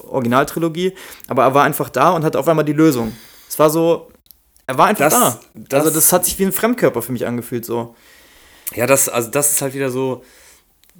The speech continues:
Speaker 2: wo war er denn in Teil sieben?
Speaker 1: Ja, genau. Warum haben
Speaker 2: Das
Speaker 1: die
Speaker 2: ist, das ist, äh, wieder so das Ding. Gut, dann könnte man das ja wieder mit begründen, von wegen, er ist ja ein, äh,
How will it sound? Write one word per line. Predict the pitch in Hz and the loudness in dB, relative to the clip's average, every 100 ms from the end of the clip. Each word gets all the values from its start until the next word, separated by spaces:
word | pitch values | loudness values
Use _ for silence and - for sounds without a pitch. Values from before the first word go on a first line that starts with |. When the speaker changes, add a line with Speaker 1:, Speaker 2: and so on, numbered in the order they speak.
| _ _ _ _ - | _ _ _ _ -10
Speaker 2:
wo | 104 147 | -2 4
war | 147 139 | 6 6
er | |
denn | 135 139 | 2 0
in | 131 | 0
Teil | 127 127 | 0 -2
sieben? | 151 127 87 | 0 -2 -2
Speaker 1:
Ja, | 143 151 | 0 0
genau. | 175 196 127 | 2 0 2
Warum | 139 147 | 2 4
haben | 156 | 4
Speaker 2:
Das | 139 | 4
Speaker 1:
die | 160 | 2
Speaker 2:
ist, | - | 0
das | 139 156 | 0 -2
ist, | 156 - | -2 -4
äh, | - 120 | -4 -4
wieder | 127 135 | -2 -4
so | 131 | -4
das | 127 | -4
Ding. | 139 120 - - - | -4 -6 -10 -20 -6
Gut, | 127 131 | -4 0
dann | 113 110 - - | 0 -2 -6 -14
könnte | - 120 117 | -12 -8 -6
man | 123 120 | -6 -6
das | 117 | -6
ja | |
wieder | 117 117 | -4 -4
mit | 113 | -6
begründen, | 101 110 - | -6 -6 -6
von | - 110 | -8 -6
wegen, | 113 117 | -4 -2
er | 113 | -4
ist | 107 | -4
ja | - | -4
ein, | 101 101 101 | -4 -4 -4
äh, | 90 95 | -6 -6